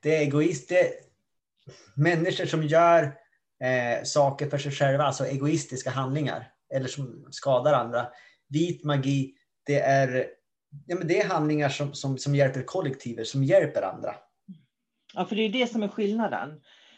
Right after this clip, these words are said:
Speaker 2: Att i-, det, ljuset jobbar för kollektivet,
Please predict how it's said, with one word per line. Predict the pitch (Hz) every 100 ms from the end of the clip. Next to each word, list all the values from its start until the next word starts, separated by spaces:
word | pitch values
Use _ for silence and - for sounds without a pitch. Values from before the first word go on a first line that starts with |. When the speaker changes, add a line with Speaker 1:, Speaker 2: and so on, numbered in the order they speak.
| _
Speaker 2:
Att | 180 175
i-, | 165 -
det, | 170
ljuset | 202 170 220 269 247 - 190 220 -
jobbar | 165 160 190 175 196
för | 180 - 160 156 156 - _ _
kollektivet, | - 202 175 147 - 143 139 143 160